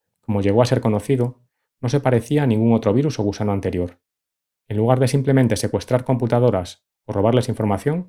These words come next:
se escapó del ámbito digital para causar destrucción física en el equipo controlado por las máquinas.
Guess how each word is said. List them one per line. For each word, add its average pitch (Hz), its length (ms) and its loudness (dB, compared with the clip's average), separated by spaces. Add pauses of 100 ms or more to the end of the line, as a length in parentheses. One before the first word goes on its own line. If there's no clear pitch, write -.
(440)
se - 140 -6
escapó 110 360 2
del 110 100 4
ámbito 135 260 0
digital 131 560 -2 (320)
para 107 160 -4
causar 104 340 -2
destrucción 123 500 -4
física 156 420 -2
en 120 60 0
el 98 60 0
equipo 123 300 -4
controlado 110 400 0
por 101 140 -2
las 90 120 -4
máquinas. 90 520 -12